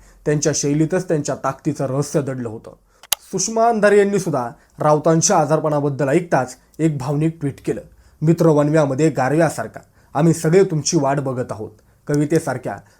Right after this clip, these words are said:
भावनेने ओथंबलेला तो संदेश महाराष्ट्रात व्हायरल झाला. सुषमा अंधारे म्हणाल्या,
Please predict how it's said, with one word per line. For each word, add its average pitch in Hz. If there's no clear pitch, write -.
भावनेने 151
ओथंबलेला 151
तो 143
संदेश 143
महाराष्ट्रात 135
व्हायरल 123
झाला. 107
सुषमा 185
अंधारे 208
म्हणाल्या, 190